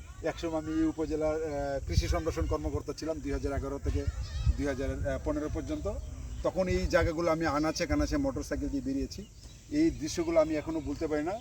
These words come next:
এখন প্রকল্পে থাকাকালীন, যেহেতু এই উপজেলাটি একটি প্রকল্পভুক্ত উপজেলা, আমি যে প্রকল্পে চাকরি করি, সেই, আহ, দৃষ্টিকোণ থেকে আমি এই প্রকল্পের কার্যক্রম ভিজিট করার জন্য এই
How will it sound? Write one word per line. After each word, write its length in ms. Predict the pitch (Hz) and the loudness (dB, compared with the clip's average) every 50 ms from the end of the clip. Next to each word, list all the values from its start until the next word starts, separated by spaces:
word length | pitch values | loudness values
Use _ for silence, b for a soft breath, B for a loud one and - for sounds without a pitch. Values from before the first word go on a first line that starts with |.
| - | -6
এখন 240 | - 147 - 151 147 | -8 -6 -4 -4 -2
প্রকল্পে 400 | 139 - 165 135 151 156 139 156 | -2 -2 -2 -2 -2 -2 -2 -4
থাকাকালীন, 560 | 147 - 156 139 156 143 - 143 143 147 151 165 - - - - - - 117 | -2 -2 -4 -4 -4 -6 -6 -6 -6 -6 -6 -8 -12 -16 -16 -16 -14 -10 -6
যেহেতু 200 | 135 151 - 160 | -6 -4 -2 -2
এই 60 | 156 | -2
উপজেলাটি 440 | 151 - 151 143 139 147 151 143 156 | -2 0 -2 -2 -2 -2 -2 -2 -4
একটি 140 | 143 - 151 - | -6 -6 -6 -4
প্রকল্পভুক্ত 720 | 165 156 143 147 143 - 147 131 139 139 - - 143 139 139 - - - - - - - - | -2 -2 -2 -2 -6 -6 -8 -8 -8 -8 -4 -4 -4 -4 -4 -6 -10 -14 -14 -14 -14 -10 -8
উপজেলা, 380 | 156 139 151 135 135 143 139 | -6 -4 -4 -4 -2 -4 -4
আমি 180 | 135 131 131 135 | -4 -6 -6 -6
যে 100 | 127 143 | -6 -6
প্রকল্পে 360 | - - 139 120 139 135 139 131 | -6 -6 -6 -8 -8 -8 -8 -6
চাকরি 240 | - 139 127 - 139 | -6 -6 -6 -6 -6
করি, 160 | 120 - - 123 - - - - - - - - - - - | -6 -6 -8 -8 -10 -12 -14 -16 -16 -16 -16 -14 -14 -12 -8
সেই, 360 | 165 160 165 165 170 170 180 | -6 -4 -4 -4 -4 -4 -4
আহ, 220 | 160 165 156 151 147 135 | -4 -2 -2 -2 -4 -6
দৃষ্টিকোণ 360 | 156 160 - 180 170 151 165 160 | -6 -8 -8 -6 -6 -6 -4 -4
থেকে 220 | 156 160 - 165 | -4 -4 -2 -2
আমি 200 | 156 151 151 156 | -2 -2 -2 -4
এই 440 | 156 156 160 160 156 156 151 151 151 151 - | -4 -4 -4 -6 -6 -6 -6 -6 -6 -6 -6
প্রকল্পের 380 | 160 151 147 151 151 - 156 151 | -6 -4 -4 -4 -4 -4 -4 -4
কার্যক্রম 400 | - 151 139 - 156 143 - - | -4 -4 -6 -6 -6 -6 -6 -6
ভিজিট 200 | - - - - - | -6 -6 -6 -6 -4
করার 200 | - 151 - - | -2 -2 -2 -2
জন্য 280 | 151 151 151 147 147 147 - - - - - - - - 139 | -2 -4 -4 -6 -8 -8 -8 -10 -8 -8 -10 -10 -8 -6 -6
এই 420 | 139 139 139 135 139 135 135 139 | -4 -4 -4 -4 -4 -4 -4 -6